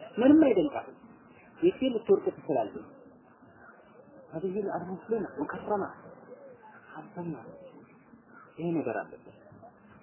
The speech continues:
እና አወዘይፈቲሃ ከስራዋ አልሐቂቅያ እውነተኛ ከሆነ ፊል በይት በቤት ውስጥ ነበር መስራት የነበረባት። ሚመጠራ ተገደዱ አዝዋጁሁን ባሎቻቸው ተገደዱ። ለምን ተገደዱ? ኢላ ጀልቢ ለማምጣት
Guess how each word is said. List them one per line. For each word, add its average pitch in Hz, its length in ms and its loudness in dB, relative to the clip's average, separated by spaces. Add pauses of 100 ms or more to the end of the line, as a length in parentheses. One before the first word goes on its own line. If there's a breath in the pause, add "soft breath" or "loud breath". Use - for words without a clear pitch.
(280)
እና 170 140 6 (680)
አወዘይፈቲሃ 202 840 12
ከስራዋ 175 360 4
አልሐቂቅያ 185 640 4
እውነተኛ 190 500 4
ከሆነ 107 260 -10 (480)
ፊል 165 240 4
በይት 196 260 12
በቤት 160 280 4
ውስጥ - 180 -12
ነበር 151 260 2
መስራት 143 320 0
የነበረባት። 120 580 -6 (300)
ሚመጠራ 196 800 8 (160)
ተገደዱ 190 580 4 (180)
አዝዋጁሁን 196 880 12 (540)
ባሎቻቸው 170 720 8
ተገደዱ። 143 540 -4 (360)
ለምን 233 320 12
ተገደዱ? 170 500 2 (120)
ኢላ 160 160 6 (100)
ጀልቢ 170 300 4 (280)
ለማምጣት 175 600 6